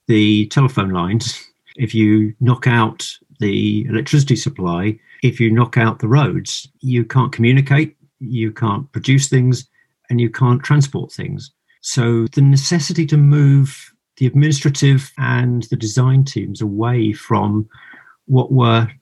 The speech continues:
not just vulnerable from direct attack, but for that indirect interference in terms of capability to do work, they had to look outside of Southampton. And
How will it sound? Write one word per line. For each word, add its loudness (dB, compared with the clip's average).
not 2
just 0
vulnerable 2
from -2
direct 0
attack, -4
but -8
for -8
that -2
indirect 0
interference -2
in -2
terms -2
of -4
capability -2
to -10
do -2
work, 0
they 0
had 0
to 0
look 2
outside -2
of -6
Southampton. -4
And 0